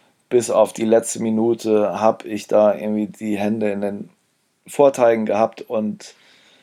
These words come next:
mit Ach und Krach hab ich's irgendwie grad fertig geschafft und dann ging's halt am nax-, nächsten Tag tatsächlich, äh, ans, äh, Eingemachte.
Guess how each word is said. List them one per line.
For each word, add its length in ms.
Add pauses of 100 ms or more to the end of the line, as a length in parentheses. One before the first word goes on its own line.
(460)
mit 140
Ach 160
und 160
Krach 260
hab 160
ich's 260
irgendwie 280
grad 260
fertig 340
geschafft 460
und 320
dann 320
ging's 320
halt 180
am 320
nax-, 460
nächsten 400
Tag 240
tatsächlich, 880
äh, 60
ans, 800 (640)
äh, 340 (640)
Eingemachte. 800